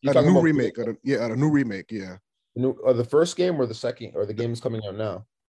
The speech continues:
Speaker 2: This, the, um, the first, the first one of this new Norse, uh, Norse
Speaker 1: At the,
Speaker 2: mythology.
Speaker 1: at the end, at the end, Thor, Thor does pull up. Like, if you beat the game properly, they show that ending where he does, he, he, he does come to his house at the end. So I think that's where they're going.
Speaker 2: So who's the
Speaker 1: So
Speaker 2: nigga
Speaker 1: that's
Speaker 2: that he fought in the beginning?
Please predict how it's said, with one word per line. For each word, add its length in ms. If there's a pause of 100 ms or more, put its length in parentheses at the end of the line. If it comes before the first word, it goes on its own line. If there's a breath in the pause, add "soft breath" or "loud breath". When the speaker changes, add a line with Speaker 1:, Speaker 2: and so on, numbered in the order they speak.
(140)
Speaker 2:
This, 180
the, 220
um, 260
the 100
first, 400 (140)
the 100
first 280
one 100
of 100
this 140
new 100
Norse, 400
uh, 300
Norse 240
Speaker 1:
At 120
the, 60
Speaker 2:
mythology. 420
Speaker 1:
at 120
the 160
end, 420
at 160
the 140
end, 260 (240)
Thor, 240 (100)
Thor 160
does 260
pull 280
up. 240
Like, 140
if 40
you 100
beat 160
the 60
game 160
properly, 440
they 140
show 180
that 180
ending 420
where 140
he 60
does, 280
he, 180
he, 240
he 140
does 240
come 220
to 100
his 160
house 220
at 100
the 80
end. 220
So 80
I 40
think 200
that's 180
where 120
they're 100
going. 360 (260)
Speaker 2:
So 160
who's 180
the 60
Speaker 1:
So 60
Speaker 2:
nigga 80
Speaker 1:
that's 80
Speaker 2:
that 80
he 80
fought 160
in 60
the 60
beginning? 400